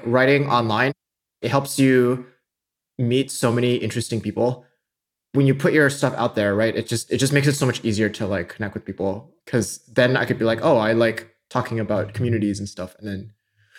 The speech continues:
you know, you can be like, "Oh, well, I'm working on this app for it." And then now we're talking on a podcast, so it's good. <laughs> But it's like, I had to, like, had to have had a podcast in order for this to happen. You know, I mean, like, we could have a call too, but just, like, uh, it's just this, like, virtuous cycle of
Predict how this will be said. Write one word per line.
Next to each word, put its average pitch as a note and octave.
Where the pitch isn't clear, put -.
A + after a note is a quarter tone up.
you B2
know, A2
you G#2
can G#2+
be G#2
like, G2+
"Oh, C3
well, A2
I'm A2
working A2
on A2
this G#2
app A#2+
for -
it." -
And A2
then A2
now A2+
we're B2+
talking C#3
on C#3+
a C#3+
podcast, C#3
so -
it's A#2
good. C#3
<laughs> D3
But D3
it's C#3+
like, D3
I C#3
had D#3
to, D#3
like, B2+
had C#3
to C3+
have A#2+
had C3
a A#2
podcast A2
in B2
order G#2+
for A2+
this G#2+
to -
happen. G#2+
You B2+
know, A2+
I A2+
mean, D3
like, C#3
we C#3
could C#3+
have C3
a A#2
call A2
too, A2
but G2
just, -
like, -
uh, F#2+
it's -
just -
this, A#2+
like, A2+
virtuous B2
cycle G2+
of F#2